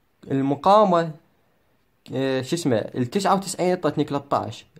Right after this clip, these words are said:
المقاومة المية اعطتني ثمانية، المقاومة المية بوينت أربعة واحد اعطتني ثلاثة، يعني كل ما قاعد تزداد المقاومة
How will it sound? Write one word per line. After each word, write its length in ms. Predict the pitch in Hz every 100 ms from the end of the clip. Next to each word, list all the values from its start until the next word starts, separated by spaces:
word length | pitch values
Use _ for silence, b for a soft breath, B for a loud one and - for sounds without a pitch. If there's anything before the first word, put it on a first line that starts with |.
| -
المقاومة 380 | 123 151 175 175
المية 300 | 170 180 175
اعطتني 340 | 175 143 143
ثمانية، 440 | 127 143 113 104
المقاومة 400 | 107 120 156 156
المية 360 | 151 147 156 165
بوينت 300 | 156 156 147
أربعة 320 | 165 175 165
واحد 180 | 165 170
اعطتني 320 | 165 143 143
ثلاثة، 380 | 135 139 120 110
يعني 160 | 110 117
كل 140 | 190
ما 80 | 190
قاعد 180 | 165 156
تزداد 260 | - 151
المقاومة 440 | 143 127 139 147